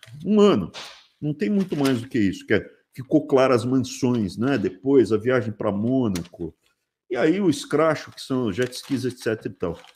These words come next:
Então não é pra perder a esperança, não é pra entrar em parafuso. O que aconteceu? A gente perdeu, não vai conseguir reverter.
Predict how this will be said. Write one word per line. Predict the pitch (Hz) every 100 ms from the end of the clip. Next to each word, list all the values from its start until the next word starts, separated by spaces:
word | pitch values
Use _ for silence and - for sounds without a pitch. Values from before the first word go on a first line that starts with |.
| -
Então | - 370
não | 359
é |
pra | -
perder | 233 196 170
a |
esperança, | 160 - 117 151 170 170
não | 226
é | 285
pra | - 170
entrar | 123 156 139
em |
parafuso. | 139 113 - - 180 185 165 175 _ _ -
O | 320
que | 370
aconteceu? | - 240 - 107
A | 87
gente | 185 175
perdeu, | - 165 147 185 - _ _ _ _ _ _ - -
não | 160 196
vai | 139 160
conseguir | - 101 107
reverter. | 95 87 87 - 90